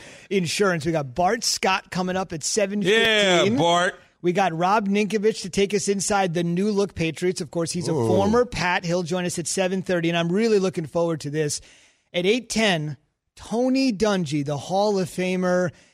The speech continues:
Speaker 1: and the great former coach of the Colts and the Bucs, he will join us.
Speaker 2: You
Speaker 1: Keyshawn.
Speaker 2: see Tony Dungy's hair is missing, right? He had to deal with me. Imagine what yours is gonna look like in a couple years.
Speaker 1: <laughs> I was just gonna say.
Speaker 3: <laughs> See, I cut to the chase early.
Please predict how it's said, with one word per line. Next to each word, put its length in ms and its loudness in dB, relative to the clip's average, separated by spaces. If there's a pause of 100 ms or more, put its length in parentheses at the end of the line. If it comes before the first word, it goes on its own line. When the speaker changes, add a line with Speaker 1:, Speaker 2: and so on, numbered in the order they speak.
(140)
Speaker 1:
and 380 -6
the 200 -4
great 600 -2
former 360 -2
coach 460 0
of 80 -8
the 80 -8
Colts 320 -4
and 100 -4
the 60 -6
Bucs, 300 -8
he 100 -6
will 140 -6
join 280 -8
us. 160 -10
Speaker 2:
You 120 0
Speaker 1:
Keyshawn. 40 0
Speaker 2:
see 240 -2
Tony 320 0
Dungy's 440 -2
hair 220 2
is 140 0
missing, 280 -4
right? 220 -2 (540)
He 120 0
had 160 2
to 40 -4
deal 240 2
with 120 2
me. 240 2
Imagine 420 0
what 180 0
yours 220 2
is 80 -4
gonna 140 2
look 160 2
like 180 0
in 60 0
a 80 2
couple 200 0
years. 360 2
Speaker 1:
<laughs> 20 -10
I 100 0
was 120 2
just 200 0
gonna 220 2
say. 260 2
Speaker 3:
<laughs> 120 -8
See, 200 0
I 120 2
cut 200 2
to 80 0
the 80 0
chase 360 2
early. 280 2